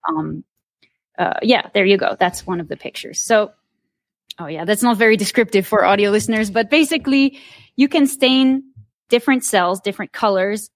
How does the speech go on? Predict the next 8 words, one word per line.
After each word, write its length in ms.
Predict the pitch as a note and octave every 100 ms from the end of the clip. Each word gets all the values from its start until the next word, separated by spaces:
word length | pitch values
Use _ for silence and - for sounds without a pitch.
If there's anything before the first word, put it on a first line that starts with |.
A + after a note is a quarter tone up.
| _ _
using 320 | G3+ A3 A3
these 180 | G3 G3
fluorescent 400 | - F#3+ F#3+ E3+
molecules. 420 | E3+ D#3+ - C#3+ -
So 120 | G3+
what 200 | G3 A3+
happens 520 | - A#3 A3+ G3+ F#3 -
is 380 | D#3+ D#3 F#3